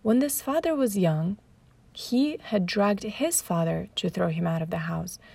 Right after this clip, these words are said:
but he only managed to drag him to the threshold.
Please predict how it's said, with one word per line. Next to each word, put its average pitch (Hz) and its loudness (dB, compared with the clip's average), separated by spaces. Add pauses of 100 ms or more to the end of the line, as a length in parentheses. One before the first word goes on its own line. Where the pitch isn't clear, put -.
(480)
but 226 2
he 285 0
only 330 6
managed 220 4
to 202 0
drag 190 2
him 190 2
to 180 -2
the 175 -2
threshold. 185 -2